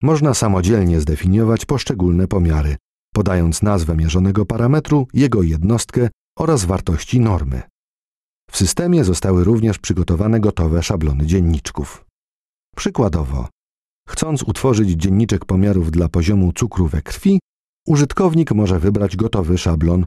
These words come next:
Poziom cukru. W szablonie są już zawarte takie informacje jak nazwy pomiaru i jednostka. Nowy dzienniczek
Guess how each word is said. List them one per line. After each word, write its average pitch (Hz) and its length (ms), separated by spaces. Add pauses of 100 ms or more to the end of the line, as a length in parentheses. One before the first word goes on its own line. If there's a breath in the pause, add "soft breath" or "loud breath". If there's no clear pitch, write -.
(320)
Poziom 92 360
cukru. 90 440 (880)
W - 80
szablonie 156 460
są 131 180
już 110 280
zawarte 95 480
takie 98 260
informacje 90 640
jak 104 220 (260)
nazwy 95 520
pomiaru 143 500 (240)
i 101 140
jednostka. 80 680 (760)
Nowy 104 360
dzienniczek 127 640